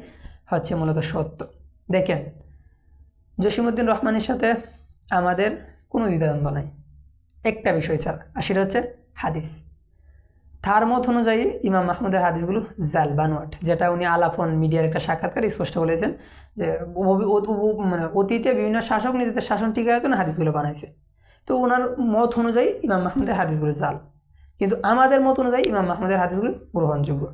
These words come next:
বাস শুধু এতটুকু পার্থক্য, এর বাইরে আর কোনো পার্থক্য নাই। বর্তমান জামানায় সর্ব-, সব থেকে মানে,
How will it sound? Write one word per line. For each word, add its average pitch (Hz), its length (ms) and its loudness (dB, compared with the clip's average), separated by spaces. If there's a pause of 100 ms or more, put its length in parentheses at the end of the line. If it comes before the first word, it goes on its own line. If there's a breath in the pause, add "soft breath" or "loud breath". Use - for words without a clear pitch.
(500 soft breath)
বাস 262 180 4 (220)
শুধু 254 200 2 (220)
এতটুকু 233 340 0
পার্থক্য, 175 340 -2 (120)
এর 220 220 4
বাইরে 226 180 4 (240)
আর 185 120 2
কোনো 165 180 -2
পার্থক্য 160 340 -4
নাই। 151 180 -4 (580 soft breath)
বর্তমান 214 380 2
জামানায় 208 320 0
সর্ব-, 214 440 0 (160)
সব 208 280 -4
থেকে 220 180 2 (220)
মানে, 180 140 0